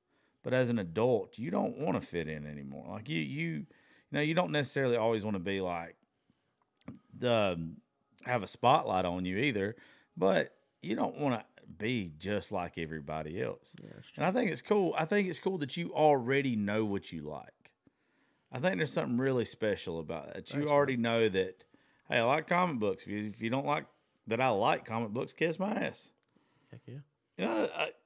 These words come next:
Speaker 1: this is, this is cool.
Speaker 2: I have
Speaker 1: I
Speaker 2: a, I have a, I have a sailor's mouth. My ma-, I promised my parents I wouldn't curse on
Speaker 1: Yeah,
Speaker 2: here.
Speaker 1: yeah, don't do that. I don't want your mom and dad getting mad at me. I like, I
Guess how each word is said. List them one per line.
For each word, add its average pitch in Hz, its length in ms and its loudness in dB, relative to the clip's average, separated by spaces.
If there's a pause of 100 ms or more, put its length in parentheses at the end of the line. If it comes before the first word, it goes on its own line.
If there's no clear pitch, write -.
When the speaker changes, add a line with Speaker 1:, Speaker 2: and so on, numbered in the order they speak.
(440)
Speaker 1:
this 180 240 -2
is, 185 180 -4
this 180 300 -6
is 175 120 -6
cool. 180 480 4 (480)
Speaker 2:
I 123 120 -2
have - 100 2
Speaker 1:
I 120 40 -4
Speaker 2:
a, - 120 -10
I 123 80 -2
have 123 140 -4
a, 110 160 -6
I 113 80 -4
have 117 120 -4
a 104 60 -12
sailor's 113 400 -6
mouth. 113 240 -8
My 110 80 -8
ma-, 117 220 -8
I 113 60 -6
promised 117 320 -8
my 113 60 -8
parents 110 360 -8
I - 20 -6
wouldn't 113 260 -8
curse 120 220 -12
on 117 120 -10
Speaker 1:
Yeah, 113 100 0
Speaker 2:
here. 101 140 -2
Speaker 1:
yeah, 101 80 2
don't 101 140 -2
do 98 120 -2
that. 90 160 -2
I - 20 -4
don't 101 140 -2
want 101 160 -6
your 104 80 -8
mom 95 160 -2
and 90 80 -6
dad 90 140 -2
getting 87 200 -6
mad 90 140 -2
at 85 80 2
me. 90 80 -6
I 90 120 0
like, 101 240 0
I 110 100 -4